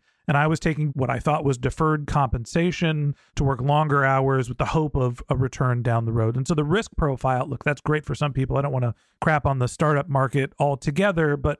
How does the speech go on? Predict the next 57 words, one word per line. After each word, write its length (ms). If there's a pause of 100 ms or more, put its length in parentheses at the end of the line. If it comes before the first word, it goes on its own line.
uh, 140
you 120
know, 120
at 100
some 220
point 360
for 120
me, 260
as 120
I 40
was 140
growing 240
my 140
family, 280
that 180
just 220 (340)
didn't 300
make 240
sense. 520 (160)
So 340
I 220
got 280
tired 460
of 320
the 180 (100)
trajectory 760
of 160
my 200
career 760 (300)
so 120
I 40
stepped 380
away 240
and 100
said, 140
"I'm 100
gonna 140
do 180
something 420
different." 400
And 80
I 120
took 280
on 320
some 300
short-term 720
work. 360
And 100
as 100
it 120
turns 340
out, 220
my 120
network 680
led 320
me 300
to 580